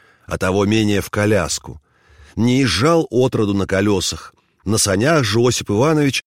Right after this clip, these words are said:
позволил себе прокатиться из дому к должности в продолжение пятнадцати лет службы своей не более трёх раз. Он до того свыкся с улицею родины, жительства и службы своей,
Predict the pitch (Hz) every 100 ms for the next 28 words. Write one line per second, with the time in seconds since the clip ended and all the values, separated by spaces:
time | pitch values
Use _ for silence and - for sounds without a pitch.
0 | _ - 175 151 120 135 127 117 - 107
1 | 104 104 98 95 151 156 - 135 120 _
2 | _ - 92 73 73 135 151 135 104 107
3 | 101 92 - 90 - - 80 - - -
4 | 104 101 98 101 101 92 98 98 95 -
5 | - 92 90 - 117 160 143 147 123 123
6 | 127 117 - _ - 95 87 92 131 127
7 | 113 - 87 82 71 69 64 - - _
8 | _ _ _ _ _ _ - 117 139 139
9 | 147 151 156 165 135 95 131 - - -
10 | - 151 123 - 101 95 113 175 120 95
11 | 82 71 _ - 78 131 147 107 - -
12 | 95 90 139 175 175 104 98 - 80 80
13 | 76 65